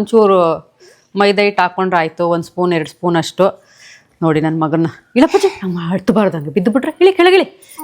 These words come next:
ಕೆಳಗಿಳಿ, ಕೆಳಗಿಳಿ, ಕೆಳಗಿಳಿ. ಅಂಥ ಏನು ಕಷ್ಟ ಏನಲ್ಲ ಹಿಟ್ಟು ಕಲಸ್ಕೊಳ್ಳೋದೂ. ನಾನು actually ಸ್ಟ್ಯಾಂಡ್ ಮಿಕ್ಸರಲ್ಲಿ ಕಲಸ್ಕೊತಿದ್ದೆ, ನಿಮಗೆ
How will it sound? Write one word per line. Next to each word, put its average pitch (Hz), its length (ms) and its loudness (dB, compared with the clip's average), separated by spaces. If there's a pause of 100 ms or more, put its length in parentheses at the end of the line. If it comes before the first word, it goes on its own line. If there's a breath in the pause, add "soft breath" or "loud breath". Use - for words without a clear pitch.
ಕೆಳಗಿಳಿ, 311 260 6 (200)
ಕೆಳಗಿಳಿ, 240 400 0
ಕೆಳಗಿಳಿ. 208 340 0 (760 soft breath)
ಅಂಥ 170 140 -2 (800)
ಏನು 170 160 0
ಕಷ್ಟ 160 300 -6
ಏನಲ್ಲ 165 340 0
ಹಿಟ್ಟು 151 200 -12
ಕಲಸ್ಕೊಳ್ಳೋದೂ. 160 480 -2 (720 soft breath)
ನಾನು 185 240 2
actually 190 280 -2 (120)
ಸ್ಟ್ಯಾಂಡ್ 185 300 -2
ಮಿಕ್ಸರಲ್ಲಿ 185 400 -4
ಕಲಸ್ಕೊತಿದ್ದೆ, 165 600 -2 (140)
ನಿಮಗೆ 175 200 -2